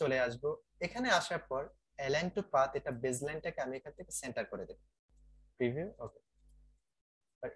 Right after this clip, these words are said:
institute এটাকে select করে type, type থেকে type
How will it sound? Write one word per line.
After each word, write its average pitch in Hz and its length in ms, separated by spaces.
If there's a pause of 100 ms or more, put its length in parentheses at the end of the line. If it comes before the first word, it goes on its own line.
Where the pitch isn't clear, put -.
institute 247 520
এটাকে 208 320
select 156 360
করে 131 140 (760)
type, 135 240 (960)
type 127 180 (120)
থেকে 143 200 (1300)
type 123 160